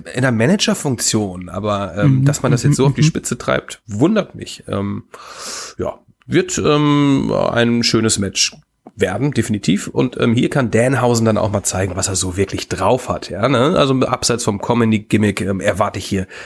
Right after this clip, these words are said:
Speaker 1: Großes von ihm.
Speaker 2: Und der Main Event, ein sixty-minute Ironman-Match, äh, A-W-Title auf dem Spiel M J F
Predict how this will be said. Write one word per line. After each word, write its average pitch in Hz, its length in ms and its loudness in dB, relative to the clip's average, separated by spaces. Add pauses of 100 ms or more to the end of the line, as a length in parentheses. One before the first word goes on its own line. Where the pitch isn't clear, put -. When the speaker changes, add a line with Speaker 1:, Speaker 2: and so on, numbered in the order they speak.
(120)
Speaker 1:
Großes - 580 2
von - 200 -8
ihm. - 260 -12 (1040)
Speaker 2:
Und 196 520 0
der 117 80 4
Main 117 140 2
Event, 80 400 -2
ein 117 300 2
sixty-minute 127 1160 2
Ironman-Match, 101 840 0
äh, 110 340 0
A-W-Title 101 720 2 (160)
auf - 220 -4
dem - 160 -2
Spiel - 360 -4
M 135 140 -2
J 131 180 2
F - 300 0